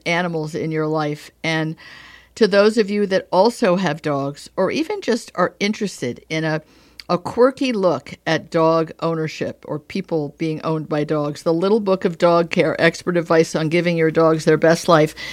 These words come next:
Somewhere in that book, I also feel there's lots of good advice about how to give your snakes and your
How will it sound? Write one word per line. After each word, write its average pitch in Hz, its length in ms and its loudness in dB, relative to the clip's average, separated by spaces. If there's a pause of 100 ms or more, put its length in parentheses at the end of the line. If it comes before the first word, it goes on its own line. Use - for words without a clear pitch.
(200)
Somewhere 359 400 2
in 269 160 6
that 190 220 -2
book, 170 240 0
I 165 140 2
also 165 380 -2
feel 160 420 0 (440)
there's 175 200 0
lots 190 380 2
of 180 80 -6
good 175 140 0
advice 160 440 -2
about 151 200 -2
how 180 160 -2
to 175 100 -2
give 170 200 -6
your 160 140 -4
snakes 165 540 -8
and 156 180 -6
your 151 160 -4